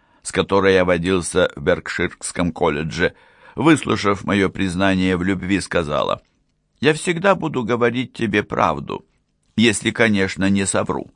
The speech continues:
Поначалу мне это хорошей идеей не казалось,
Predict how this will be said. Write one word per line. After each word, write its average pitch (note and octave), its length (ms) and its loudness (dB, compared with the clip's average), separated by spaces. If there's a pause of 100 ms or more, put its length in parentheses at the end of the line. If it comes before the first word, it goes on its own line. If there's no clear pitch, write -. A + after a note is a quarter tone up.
(960)
Поначалу F2+ 640 4
мне E2+ 380 2
это E2+ 180 -2
хорошей E2+ 680 -2
идеей E2 440 -2
не E2+ 240 -2
казалось, F#2+ 640 -4